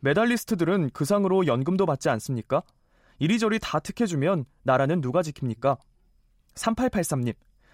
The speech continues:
특권층의 병역 기피만 철저히 찾아내도 우리 선수들의 병역 혜택은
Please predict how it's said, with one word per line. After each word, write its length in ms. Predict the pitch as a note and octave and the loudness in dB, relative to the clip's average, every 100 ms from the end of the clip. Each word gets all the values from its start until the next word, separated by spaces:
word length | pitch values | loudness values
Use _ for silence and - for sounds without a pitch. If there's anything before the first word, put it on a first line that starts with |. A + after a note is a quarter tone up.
| - | -8
특권층의 540 | B3 B3+ B3+ G#3+ A3 | -4 -2 0 0 0
병역 320 | - C#3+ G3+ | 0 -2 0
기피만 400 | G3+ F#3+ F3 F3 | -2 -2 0 0
철저히 400 | - A3 G#3 G3 | -2 -4 -2 -4
찾아내도 600 | - F#3 F#3 B2 D3+ D3 - - - | -4 -4 -2 0 0 0 -4 -20 -6
우리 200 | C#3 G#3 | -2 0
선수들의 500 | A3+ G#3+ - E3+ F3 | 0 -2 0 0 0
병역 380 | - C3 D#3+ - | -2 -4 -4 -4
혜택은 440 | D3+ D3 B2+ G#3 | -6 -4 -2 -2